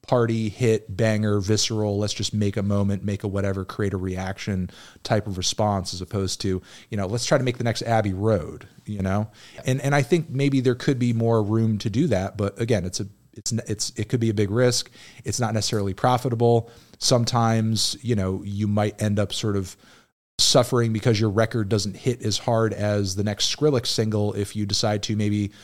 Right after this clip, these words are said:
pull back a little bit and you make something like the next Porter Robinson record and it's, like, really flowery and pillowy and sweet and, you know, while it can be played at, you know, sort of, like, in, in those more festival contexts, it's not gonna make the same, you know, it's not gonna create the same reaction as, like, an Avicii would.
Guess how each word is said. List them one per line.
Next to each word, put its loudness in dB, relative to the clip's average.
pull 2
back 2
a -8
little -2
bit 0
and -2
you 0
make 0
something -2
like -2
the 0
next -4
Porter 0
Robinson 2
record -2
and -2
it's, -4
like, -10
really -4
flowery -2
and -6
pillowy -4
and -6
sweet -4
and, -6
you 0
know, 2
while 6
it -6
can 2
be 0
played 2
at, -4
you 0
know, 0
sort -4
of, -4
like, -4
in, 0
in -2
those 0
more 0
festival -4
contexts, -2
it's 0
not 4
gonna 2
make 2
the 0
same, 0
you 0
know, -4
it's -4
not 4
gonna 2
create 2
the -4
same 0
reaction -2
as, -2
like, -6
an -2
Avicii -4
would. -8